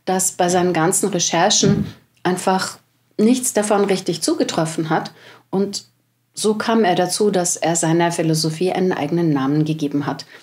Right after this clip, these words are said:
Deswegen das Wort Scientology. Und das bedeutet Wissen, wie man weiß, wie ich vorhin schon erklärt habe. Aaron Hubbard sagt auch, dass eine Philosophie nur ein Weg zum Wissen sein kann,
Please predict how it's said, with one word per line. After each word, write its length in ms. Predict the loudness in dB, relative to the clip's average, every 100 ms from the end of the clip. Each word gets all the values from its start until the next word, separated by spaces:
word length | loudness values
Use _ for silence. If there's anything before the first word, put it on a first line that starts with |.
| -20 _ -6
Deswegen 440 | -4 -2 0 0
das 220 | 0 -2 0
Wort 220 | 0 0
Scientology. 720 | -2 -2 -2 -2 -2 -2 -4 -14 _ _ -4
Und 340 | -2 0 -4 -12 _ _ _
das 220 | -8 -6
bedeutet 540 | -6 -4 -4 -4 -6 -6
Wissen, 380 | -8 -6 -4 -4
wie 60 | -2
man 200 | -2 -2
weiß, 360 | -2 -4 -6
wie 80 | -8
ich 140 | -8
vorhin 220 | -6 -4 -2
schon 180 | -2
erklärt 380 | -2 -4 -8 -6
habe. 240 | -6 -6 -10 _ _ _ _ _ _ _ _ _ _ _ _ _ -18 -16 -20 -6
Aaron 280 | 2 4 4
Hubbard 200 | 4 4
sagt 300 | 2 0 -2
auch, 280 | 0 0 -2
dass 220 | -4 -2
eine 200 | 0 0
Philosophie 600 | 2 0 0 -2 -2 2
nur 240 | 2 2 2
ein 260 | 0 2
Weg 340 | 2 0 -2 -4
zum 200 | -2 0
Wissen 260 | 0 0
sein 280 | 0 2 0
kann, 320 | 0 -2 -2